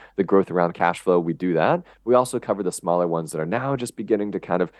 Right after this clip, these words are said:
eclipse that free cash flow and operating cash flow profitability. The names that you think, you know, a name that, uh, recently did this, I believe, is, uh, DraftKings, there's Spotify. We just saw, again, with Monday dot com. That was a really big one I liked. Um, you know, things of that nature. But,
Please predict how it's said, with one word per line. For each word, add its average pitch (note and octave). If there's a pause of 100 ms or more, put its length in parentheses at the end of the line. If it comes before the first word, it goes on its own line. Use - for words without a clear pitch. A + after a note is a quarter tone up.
(160)
eclipse -
that F#2
free F#2+
cash F2
flow E2+
and E2
operating D#2+
cash D2+
flow D2+
profitability. B2 (180)
The F#2+
names G#2+
that F2+ (100)
you G#2
think, F#2+
you F#2
know, E2+
a F2+
name F2+
that, E2
uh, D2
recently F2
did D#2+
this, D#2
I D2+
believe, D2+
is, C#2 (320)
uh, C2+
DraftKings, F#2
there's D2
Spotify. E2+ (240)
We G2
just E2+
saw, D#2+
again, D#2+
with D2+
Monday D#2
dot C#2+
com. G2+
That D2+
was E2+
a E2+
really E2
big E2
one D#2+
I D#2+
liked. D#2+ (320)
Um, D#2
you G2
know, F2+
things C#3
of F#2+
that D#2
nature. D#2+
But, G#2